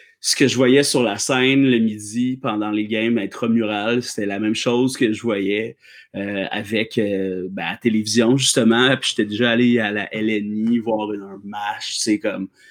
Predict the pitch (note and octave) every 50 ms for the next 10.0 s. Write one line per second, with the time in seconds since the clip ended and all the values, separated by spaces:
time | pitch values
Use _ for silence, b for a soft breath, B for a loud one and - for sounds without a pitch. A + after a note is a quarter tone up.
0 | b b b b b b - - A2 G#2 F#2+ F#2 F#2 F#2 F2 - - - E3 -
1 | - D3 A#2+ G#2+ - - A#2 G#2+ G2 G#2 B2 D3 D#3 - - C3+ B2 C3+ E3 E3
2 | - - D3 B2 A#2+ B2+ C#3+ E3+ E3+ - A#2+ - G#2+ F#2+ F#2+ G2 G#2 G2+ B2 B2+
3 | C3+ C#3+ C#3+ - - G#2 F#2+ G2+ G#2 A2+ A2+ A2 A#2 A#2 A2+ A2 G#2+ A2 G#2+ G#2+
4 | A2 A2+ A2 A2+ A#2 B2+ C3+ C#3+ C#3+ C3+ - - - - A2+ G#2 F#2+ F#2+ G2+ G2
5 | - G#2 F#2+ F2 D#2+ - - G2+ G2 - - - G2+ G#2+ A2+ A#2 - - - F2+
6 | - _ _ b b b b _ _ - - - E3 D3 C#3+ C#3 - - A#2 A2
7 | A2 - G#2+ F#2 G#2 D3+ D3+ - D#3+ D#3+ E3+ F3 E3+ b b b b b - -
8 | - C3+ C#3 - C3 A#2 A2+ A#2+ A2 A2+ A2 G#2+ G#2 G#2 - - C3+ C3+ B2+ A#2
9 | A2 A2 - - A2+ A#2 A#2 A2+ G#2+ A2 A#2 A#2+ C3 C#3 C3 A#2 G2+ G2+ G#2 F#2+